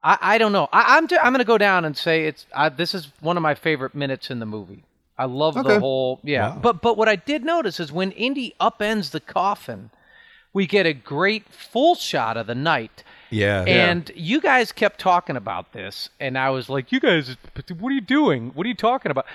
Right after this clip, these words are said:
Speaker 1: I had no idea the shield was so huge.
Speaker 2: Oh, it is, yeah.
Speaker 1: It's huge. It's, it's like a blanket.
Speaker 2: It's covering him from, like, the feet to his, like,
Speaker 1: <laughs>
Speaker 2: almost his shoulders. Yeah.
Speaker 1: Yeah, and it's seventy-five percent blank.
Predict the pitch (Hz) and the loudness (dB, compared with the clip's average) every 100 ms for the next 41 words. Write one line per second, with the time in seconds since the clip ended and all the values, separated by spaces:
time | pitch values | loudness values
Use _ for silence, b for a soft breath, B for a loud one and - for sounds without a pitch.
0 | B B 226 247 180 190 262 381 370 208 | B B 2 2 2 4 4 6 2 -2
1 | - 294 151 131 - - - - 294 240 | -4 -2 -2 -6 -6 -10 -10 -4 -2 -2
2 | 139 117 127 - - 285 247 143 - - | -2 -8 -10 -10 -6 -2 -2 -6 -16 -6
3 | 403 415 415 131 98 - - _ 131 131 | 4 6 6 2 -8 -14 -16 _ 2 6
4 | 127 127 107 120 117 101 _ 247 - - | 6 4 4 2 0 -2 _ -2 -2 0
5 | 320 403 370 415 - 277 - 262 185 131 | 4 4 4 -2 -2 -6 -2 -2 -2 -4
6 | 170 320 427 - - - _ b b b | 0 2 2 -4 -10 -10 _ b b b
7 | 156 - 180 175 175 160 170 151 151 139 | -8 2 2 4 2 2 4 4 4 2
8 | 156 160 175 175 151 131 135 127 - - | 4 4 4 4 4 4 4 2 -4 -12
9 | - 139 143 123 - 135 160 110 90 127 | -4 -2 0 -2 0 0 0 -2 -6 0
10 | 131 392 453 - 180 415 349 - - - | 4 4 4 4 4 4 2 0 -2 4
11 | 320 370 392 381 339 - 285 311 349 - | 4 6 2 0 -2 0 2 2 0 -4
12 | 285 - 294 311 180 - 175 269 415 - | -6 -2 -2 -2 -6 -6 -2 0 -2 -6
13 | - - | -16 -20